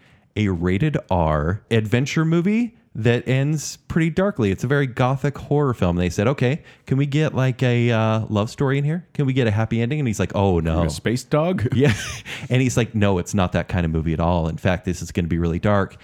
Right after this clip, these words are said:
Speaker 1: And I'm going to need a hundred and fifty million dollars to make this movie." And they said, "Oh, for a rated R movie?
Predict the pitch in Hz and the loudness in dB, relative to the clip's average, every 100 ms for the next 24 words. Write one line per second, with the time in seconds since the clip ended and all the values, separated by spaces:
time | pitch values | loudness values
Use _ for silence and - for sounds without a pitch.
0 | - - - 110 107 104 - 107 110 110 | -20 -10 -2 2 2 0 0 0 0 0
1 | 107 107 90 90 85 104 95 92 85 - | 0 0 0 0 0 0 0 0 -2 -2
2 | 87 - 87 80 78 80 82 - - - | -4 -2 -2 0 -2 -2 -4 -6 -6 -2
3 | 104 156 78 - - - - _ - 123 | 0 -2 -6 -6 -8 -10 -14 _ -10 -2
4 | 123 127 113 131 120 98 92 117 139 143 | 0 2 2 2 2 0 2 2 2 0
5 | 165 185 226 226 | 2 2 0 -2